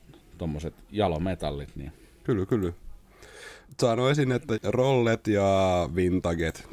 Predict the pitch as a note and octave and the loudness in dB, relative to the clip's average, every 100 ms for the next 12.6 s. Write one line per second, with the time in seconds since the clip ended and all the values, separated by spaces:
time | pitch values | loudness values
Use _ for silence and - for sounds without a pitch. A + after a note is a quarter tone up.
0 | - F2+ F2 E2 E2+ - D#2 - - D#2 | -4 0 0 0 -2 -4 -8 -6 -8 -6
1 | C#2+ C2+ C#2 B1+ A1+ A#1 - - - C2 | -6 -6 -6 -8 -8 -10 -12 -10 -8 -8
2 | - D#2 - D2+ E2 E2 E2+ F2+ F2+ - | -8 -10 -8 -6 -4 -2 0 0 -2 -4
3 | E2+ C#2+ - D#2 D#2+ D#2 D#2 C#2 F2 D#2+ | -6 -8 -6 -6 -4 -4 -4 -2 0 0
4 | E2+ F2 E2+ - - - - - - _ | -2 -4 -4 -8 -10 -12 -14 -20 -20 _
5 | _ - - - - - - - - - | _ -20 -18 -18 -16 -16 -14 -16 -14 -10
6 | E2+ E2+ F2 C#2 - - - - - - | -6 -4 -4 -6 -12 -20 -20 -20 -12 -2
7 | G#2 G#2 G2 - C#3 E3+ B2 D2 - - | -2 0 -2 0 2 4 2 0 -6 -12
8 | - - - - - - - - - - | -6 -2 -2 -4 -6 -8 -10 -14 -20 -20
9 | - - - C#3 B2+ F#2+ E2+ - G2 F2+ | -20 -14 -4 2 2 2 -2 -4 -6 -4
10 | F#2 F2 - G#2 C3+ D#3+ - A2+ - G#2+ | -2 -2 -2 0 0 0 -4 -4 -4 0
11 | A2 B2+ A#2 F#2+ F2 - F2 - - C3+ | 2 2 2 0 -6 -8 -8 -8 -2 0
12 | C#3+ G#2+ E2+ F2 E2 | 2 0 -2 -4 -4